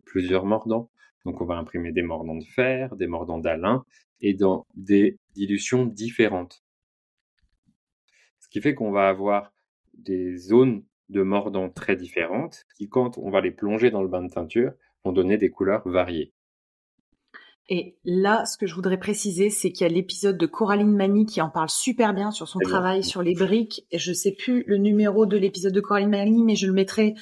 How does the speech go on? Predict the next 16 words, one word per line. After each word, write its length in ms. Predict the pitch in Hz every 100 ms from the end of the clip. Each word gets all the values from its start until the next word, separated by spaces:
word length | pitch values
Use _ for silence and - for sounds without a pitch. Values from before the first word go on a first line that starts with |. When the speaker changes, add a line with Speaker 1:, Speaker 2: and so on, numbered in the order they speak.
| - - -
Speaker 2:
euh, 220 | 165 160
dans 120 | 196
le 60 | 190
descriptif 460 | 190 - 208 185
d'épisode 320 | 202 - 214 220
parce 140 | -
qu'elle 160 | 196 170
en 100 | 175
parle 300 | 190 196 - _
hyper 320 | 233 226 196
bien 180 | 175 196
de 60 | 190
l'impression 440 | 170 175 - 202
mordant. 500 | 180 170 170 196 196 196
D'accord, 300 | 196 160 175
ok. 140 | 185